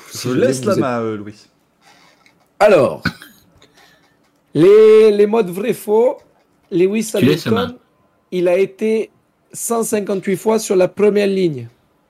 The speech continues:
Speaker 2: Vrai ou faux ?
Speaker 3: Je dis vrai.
Speaker 1: C'est vrai. C'est vrai. Cent seize pour Schumi, cent un pour Vettel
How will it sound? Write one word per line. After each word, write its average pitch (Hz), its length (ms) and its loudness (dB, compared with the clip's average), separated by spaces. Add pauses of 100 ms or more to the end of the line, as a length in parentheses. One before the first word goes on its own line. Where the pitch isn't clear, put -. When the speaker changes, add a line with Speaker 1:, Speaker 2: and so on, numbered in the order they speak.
(1000)
Speaker 2:
Vrai - 220 -14 (100)
ou - 40 -20
faux ? - 220 -20 (2000)
Speaker 3:
Je 98 140 -2
dis 113 100 6
vrai. 131 320 0 (1040)
Speaker 1:
C'est - 160 -12
vrai. 151 300 -2 (760)
C'est - 160 -12
vrai. 170 300 -6 (180)
Cent - 240 -4
seize 196 320 0
pour - 180 -4
Schumi, 202 400 0
cent 202 360 -2
un 208 160 0
pour 160 180 -4
Vettel 208 560 0